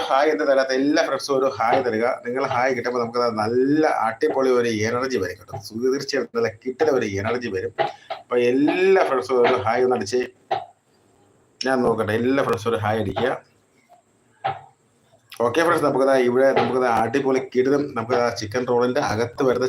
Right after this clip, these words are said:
ചിക്കൻ ആണ് ഇവിടെ ഇങ്ങനെ റെഡി ആയിട്ട് ഇരിക്കുന്നത്. ഓക്കെ ഫ്രണ്ട്സ്, അപ്പൊ നമുക്കതാ ഇതൊന്ന് just ഒന്ന് ദാ ഇത് പിന്നും ദാ തീ ഒന്ന് on ചെയ്ത് കൊടുത്തിട്ടുണ്ട്. നമുക്ക് ഇതിലേക്ക് ആ ചിക്കന്റെ, ചിക്കൻ റോളിന്റെ, ആ,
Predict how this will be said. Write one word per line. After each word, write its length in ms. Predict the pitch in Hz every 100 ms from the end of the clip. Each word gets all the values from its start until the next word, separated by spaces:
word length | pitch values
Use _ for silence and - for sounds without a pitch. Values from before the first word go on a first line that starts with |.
| -
ചിക്കൻ 300 | 107 - 131
ആണ് 180 | 120 117
ഇവിടെ 160 | 110 110 107
ഇങ്ങനെ 200 | 120 135 110
റെഡി 200 | 107 127
ആയിട്ട് 160 | 127 113 101
ഇരിക്കുന്നത്. 380 | 101 98 101 302 - _ - _ _ _ -
ഓക്കെ 200 | 117 147 160
ഫ്രണ്ട്സ്, 220 | 170 - 117
അപ്പൊ 100 | 127 127
നമുക്കതാ 300 | 120 127 123
ഇതൊന്ന് 280 | 120 113 120 107
just 180 | 104 107
ഒന്ന് 140 | 98 -
ദാ 80 | 110 107 -
ഇത് 80 | 107 107
പിന്നും 200 | 110 - 110
ദാ 60 | 110
തീ 80 | 110 107
ഒന്ന് 120 | 104
on 100 | 107 107
ചെയ്ത് 120 | 107
കൊടുത്തിട്ടുണ്ട്. 360 | 101 95 110 107
നമുക്ക് 200 | 107 101 101
ഇതിലേക്ക് 360 | 104 107 104 - 110
ആ 40 | 104 -
ചിക്കന്റെ, 380 | - 107 110 - _ _ _ - - - -
ചിക്കൻ 180 | - 127
റോളിന്റെ, 280 | 131 131 165
ആ, 20 | 127